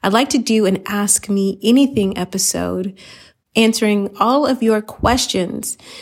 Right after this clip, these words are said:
So if you have a question for me about the podcast, about anything, really, truly, go to the link in the description of this episode, click on the Ask Me Anything,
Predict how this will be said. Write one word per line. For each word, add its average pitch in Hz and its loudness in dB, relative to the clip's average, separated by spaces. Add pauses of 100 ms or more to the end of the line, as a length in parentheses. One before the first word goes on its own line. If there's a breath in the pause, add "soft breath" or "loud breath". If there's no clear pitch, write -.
So 269 2
if 254 2
you 269 4
have 269 0
a 415 2
question 208 -2
for 170 -6
me 254 4
about - -4
the - -10
podcast, - -2
about 185 -2
anything, 262 2 (640 soft breath)
really, 240 2 (160)
truly, 262 4 (160)
go 285 4
to 330 0
the 302 2
link 233 4
in 233 2
the 202 0
description 208 -2
of 190 -2
this 196 0
episode, - 0
click 262 0
on 220 2
the 196 0
Ask 214 0
Me 208 -2
Anything, 262 2